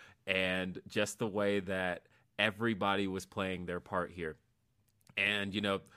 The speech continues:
one of the big criticisms that's complete horseshit about, um, Elite matches is there's no storytelling,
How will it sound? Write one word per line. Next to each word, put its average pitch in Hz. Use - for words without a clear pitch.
one 127
of 139
the 123
big 117
criticisms 95
that's 98
complete 98
horseshit 104
about, 95
um, 87
Elite 107
matches 92
is 90
there's 98
no 95
storytelling, 85